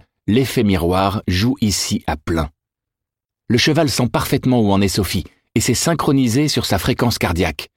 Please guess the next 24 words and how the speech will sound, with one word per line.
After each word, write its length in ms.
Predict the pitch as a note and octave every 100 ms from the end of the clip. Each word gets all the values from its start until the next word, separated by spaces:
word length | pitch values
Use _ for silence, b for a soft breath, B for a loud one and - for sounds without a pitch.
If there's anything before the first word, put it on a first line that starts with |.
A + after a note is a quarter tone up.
| _ _ _ _ _
Il 160 | B2+ C3
lui 140 | B2+
renvoie 400 | B2 A#2+ C3 D#3+ -
une 180 | B2 A#2+
parfaite 480 | F3 D#3+ - -
image 240 | B2+ G2 D2+
d'elle. 320 | D#2 C#2+ - _ _ _ _ _ _ _ _ _ _ -
Sophie 300 | C3+ A2+ E3
s'est 140 | C3+
rendue 260 | G#2 F2+ F2+
compte 240 | C3+ C#3+
que 100 | -
lorsqu'elle 360 | A#2+ C3 - G#2+
se 100 | G#2
croyait 380 | - D3+ G#2
calme, 400 | - B2 C#3+ F2+ - _ _ _ _ -
elle 120 | A#2
ne 80 | A#2
l'était 240 | A#2 D3
en 80 | G#2
réalité 420 | A2 G#2 G#2 B2
pas 140 | A2+
du 120 | F2 F2+
tout. 180 | -